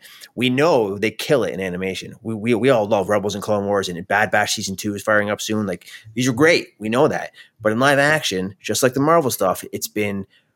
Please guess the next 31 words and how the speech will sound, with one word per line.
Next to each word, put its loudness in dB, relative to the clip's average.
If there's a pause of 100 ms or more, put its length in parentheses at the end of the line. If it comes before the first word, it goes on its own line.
(140)
mostly 4
okay 0 (240)
and -4 (440)
sometimes 0
disappointing, -4 (400)
uh, -4
more 0
often -4
than -4
not. -4 (840)
So 4
it 2
made 2
Star 4
Wars 4
matter. -2 (960)
Uh, 4
and 0
more 2
importantly, 0
it -4
made -2 (840)
the -12 (140)
characters, -2 (360)
any 0
sort -4
of -16
character -4
in -8
Star -4
Wars, -6